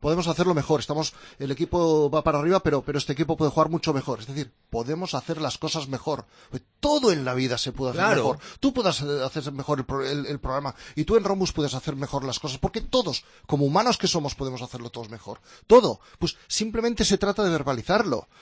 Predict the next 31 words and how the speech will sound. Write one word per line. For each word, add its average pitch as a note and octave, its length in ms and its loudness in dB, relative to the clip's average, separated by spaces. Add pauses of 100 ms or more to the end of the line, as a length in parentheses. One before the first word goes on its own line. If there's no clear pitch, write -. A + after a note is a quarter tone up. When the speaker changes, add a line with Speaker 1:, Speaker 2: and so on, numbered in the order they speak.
(180)
Speaker 1:
Decir, C#3 360 0
"Oye, F#3+ 380 6 (640)
eh, D3 220 -4
Speaker 2:
Hubo G3+ 200 4
bronca, F3+ 100 2
Speaker 1:
estamos A#3 420 8
Speaker 2:
hubo A3+ 60 8
Speaker 1:
en G#3+ 60 10
el G3 80 12
buen A3 180 10
Speaker 2:
bronca, G#3+ 140 8
Speaker 1:
camino. A3 260 10
Speaker 2:
hubo - 40 4
bronca E3+ 300 2
de E3+ 140 2
Quique A#2+ 280 -4
Speaker 1:
Podemos G#3+ 320 8
Speaker 2:
a, A3+ 60 8
Speaker 1:
hacerlo A3 240 6
Speaker 2:
perdona, G#3 120 10
Speaker 1:
mejor". G#3 260 8
Speaker 2:
hubo G3+ 40 2
bronca D#3 280 0
de D#3+ 120 4
Speaker 1:
Pero A#2+ 120 -4
no. F3 60 0
Speaker 2:
Quique E3+ 220 0
a, A#2+ 200 0
a G#2 60 -4
Diego G#2 240 -4
Reyes. G2+ 520 -8